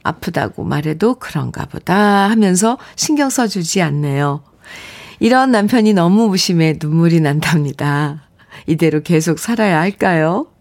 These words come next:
위로해 주셔요." <laughs> 네. 삼사구구 님, 제가 위로해 드릴게요. 그 참, 그러려니 한다는 게 정말 속상해요. 그쵸? "그런가 보다. 그런 거 아닌데.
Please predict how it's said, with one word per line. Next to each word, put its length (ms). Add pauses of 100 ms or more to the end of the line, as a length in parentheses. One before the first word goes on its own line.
(160)
위로해 400
주셔요." 760 (400)
<laughs> 360
네. 540 (720)
삼사구구 600
님, 260 (260)
제가 260
위로해 380
드릴게요. 760 (280)
그 420
참, 680 (920)
그러려니 760
한다는 480
게 120
정말 560
속상해요. 680
그쵸? 640
"그런가 460
보다. 760 (220)
그런 260
거 80
아닌데. 760